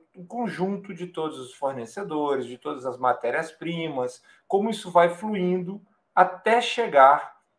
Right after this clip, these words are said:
na, na, na, na fábrica e aí virar os produtos da Tesla, que a maioria de nós costuma pensar apenas em produtos como a, os carros da Tesla, tá?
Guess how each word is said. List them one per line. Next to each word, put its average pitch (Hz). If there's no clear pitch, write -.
na, 123
na, 113
na, 107
na 127
fábrica 160
e 214
aí 220
virar 202
os 185
produtos 202
da 202
Tesla, 117
que 190
a 202
maioria 180
de 151
nós 160
costuma 165
pensar 147
apenas 151
em 156
produtos 143
como 139
a, 123
os -
carros -
da 113
Tesla, 92
tá? 123